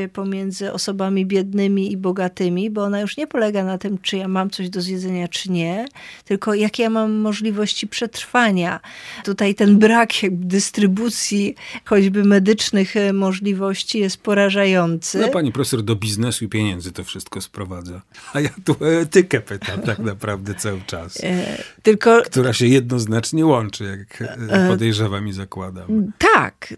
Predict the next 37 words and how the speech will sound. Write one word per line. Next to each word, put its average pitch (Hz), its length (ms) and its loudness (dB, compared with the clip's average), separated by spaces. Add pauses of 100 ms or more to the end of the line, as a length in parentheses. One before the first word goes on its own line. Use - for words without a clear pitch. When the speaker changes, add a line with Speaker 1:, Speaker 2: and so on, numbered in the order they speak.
Speaker 1:
tak. 285 340 0
Myślę, 202 300 2
że 226 120 2
właśnie 240 280 0
dokładnie 247 480 0
o 254 40 2
to 262 120 -2
chodzi 262 440 0
choćby 240 380 0
Rossi 247 320 2
Braidotti, 262 720 0
gdy 185 220 0
ona 185 280 0
mówi 190 440 -2
o 202 400 -6
tym 196 240 -2
paradoksie, 202 800 2 (640)
e, 190 240 0
takiego 196 640 0 (180)
cierpienia 208 640 2
i 190 80 2
śmierci, 202 640 -2
które 202 280 -4
są 202 220 0
wypierane 196 920 0 (240)
i 202 60 0
które 208 300 -2
są 208 200 0
tracone 196 640 0
właśnie 196 300 -6
w - 40 -8
takich 196 320 -8
kategoriach 202 360 -6 (380)
egzystencjalnych. 202 1080 -2
Z 190 80 0
jednej 202 340 4
strony 190 540 0